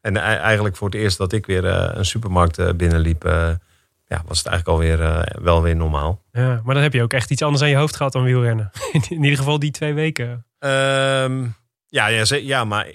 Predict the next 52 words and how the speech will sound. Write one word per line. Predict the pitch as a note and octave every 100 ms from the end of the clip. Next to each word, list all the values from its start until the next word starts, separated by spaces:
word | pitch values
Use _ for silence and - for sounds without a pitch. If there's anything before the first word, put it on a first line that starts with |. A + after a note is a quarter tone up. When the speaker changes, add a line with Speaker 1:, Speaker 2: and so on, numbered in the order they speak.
| _
Speaker 1:
ik | B2
ben | G#2+ A2+
niet | D3
gestopt | - C#3 - E3+
met | G2 E2
werken. | E2+ G2 B2
Want, | G2+ F#2
eh, | G2+
Richard | G2+ C3+ A#2
was | G2+ G#2
ook, | B2+ G#2
eh, | F#2 F2+ F2
natuurlijk | F2 F2 F2 E2+
heel | F2+ F#2+
ziek. | F#2+ G2 - _
Die | F#2+
was | C3
Speaker 2:
Ja. |
Speaker 1:
veel | A#2 B2 G#2+
zieker | G#2+ F#2 F#2
dan | F2
dat | F2
ik, | G2+ F#2
eh, | D#2 E2
was. | D#2 F2 - - _ _ _ _ _
En | F#2+ F2+
ik |
was | F2 F2+
heel | F2+
veel | F2+
in | F2
contact | E2 E2 F2+
met | D#2+ E2+
zijn | F2
vrouw, | D#2+ F2+ F#2+
met | F2+ E2+
Lisanne. | F2 F#2 F#2+ G2 F#2
En, | E2 D#2+
eh, | D#2 D#2+ D#2+ D#2+ - _ _
ja, | - F2 - _
uiteindelijk | E2+ F2+ F2+ E2
was | F2
het | F#2
dan | E2+ E2+ F2
ook | G2+
wel | G2 F2+
aan, | F2 F2 F#2+
aan | A2 G2
mij | G#2 G#2 G2+
om | G2 F#2
dan, | F2+ F#2 F#2
eh, | F#2 F#2 F#2+ F#2+